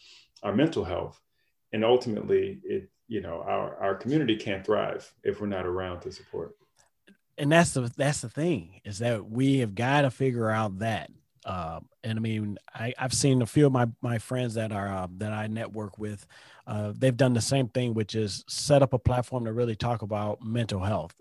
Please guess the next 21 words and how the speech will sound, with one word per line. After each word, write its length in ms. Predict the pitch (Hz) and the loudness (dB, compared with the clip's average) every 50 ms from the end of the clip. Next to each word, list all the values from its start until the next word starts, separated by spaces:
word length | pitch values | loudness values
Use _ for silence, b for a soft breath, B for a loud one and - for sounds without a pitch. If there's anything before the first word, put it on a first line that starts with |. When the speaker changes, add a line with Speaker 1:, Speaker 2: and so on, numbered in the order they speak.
| - - | -14 -10
Speaker 2:
Uh, 440 | 101 101 95 95 90 92 92 92 92 101 b b b b b b b _ - | -8 -8 -6 -6 -8 -8 -10 -12 -14 -18 b b b b b b b _ -8
because 360 | 127 - 139 135 127 117 131 - - _ _ - - _ _ _ _ - | -2 2 4 4 4 2 -2 -8 -12 _ _ -20 -20 _ _ _ _ -6
men 340 | 170 135 147 190 247 269 247 | -2 2 6 6 8 8 8
go 140 | 208 208 202 | 6 6 4
through, 300 | 190 - 208 196 196 196 | 4 4 4 4 4 4
a, 80 | 180 - - - - 139 | 2 0 -4 -12 -10 -6
you 120 | 160 185 202 | -4 0 2
know, 120 | 196 185 170 | 2 2 4
we, 200 | 165 180 202 208 | 4 4 4 4
like 220 | 180 160 170 160 | 2 0 2 2
I 60 | 170 | 2
said, 260 | 165 - - 190 190 180 | 0 0 0 0 2 2
it's 100 | 170 147 | 2 2
such 280 | - - 190 180 165 185 | 6 6 6 6 6 4
a 80 | 175 | -2
downplay 760 | 147 123 135 135 147 170 180 180 180 156 - - 131 117 110 | 2 4 4 6 6 6 6 4 4 2 2 2 4 4 2
on 160 | 104 101 98 95 | 0 -2 -2 -4
men 300 | 95 95 98 98 101 95 | -4 -4 -6 -6 -6 -4
that, 220 | 104 107 107 92 b b b b b b b b b _ _ _ | -4 -6 -6 -8 b b b b b b b b b _ _ _
you 120 | - 135 | -6 -4
know, 240 | 131 131 127 127 123 | -4 -4 -4 -6 -8